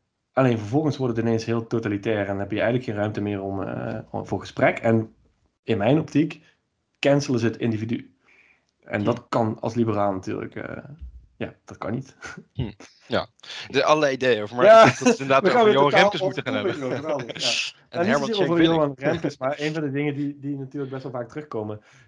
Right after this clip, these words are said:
Speaker 1: is, eh, eh, nou, het laatste jaar zeker, eh, is de, is de bes-, bestuurscultuur. Ehm, dat is best wel gelinkt, denk ik, ook aan de onmacht en allemaal dingen die jij net noemt.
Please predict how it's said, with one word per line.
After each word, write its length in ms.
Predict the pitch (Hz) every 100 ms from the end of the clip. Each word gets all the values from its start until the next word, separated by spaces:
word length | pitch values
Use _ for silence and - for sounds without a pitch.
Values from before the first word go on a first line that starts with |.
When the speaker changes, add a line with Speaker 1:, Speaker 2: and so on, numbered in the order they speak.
| _
Speaker 1:
is, 260 | - 123 -
eh, 540 | 104 104 101 101 101
eh, 500 | 104 117 110 107 107 -
nou, 160 | -
het 100 | 87
laatste 320 | - 101 - 104
jaar 280 | 107 117 95
zeker, 560 | 110 143 120 107 104
eh, 240 | - 107 101 110
is 240 | 113 -
de, 100 | -
is 160 | 120 113
de 100 | 110
bes-, 300 | 107 - -
bestuurscultuur. 840 | 117 - 139 - 107 - 127 - _ - _ _ _ _ -
Ehm, 1120 | 117 117 113 113 110 110 107 107 107 110 110 - _ _ _ _ _ _
dat 200 | - 135
is 140 | 143 127
best 180 | 156
wel 240 | 170 139 120
gelinkt, 720 | 110 - 131 117 117 139 175
denk 120 | 147 143 143
ik, 100 | -
ook 220 | 143 -
aan 140 | 123
de 200 | 123 -
onmacht 600 | 165 156 135 127 147 -
en 260 | - 123 -
allemaal 320 | 127 135 117
dingen 200 | 123 120
die 80 | 117
jij 140 | 113
net 220 | 143 98 98
noemt. 340 | 101 165 -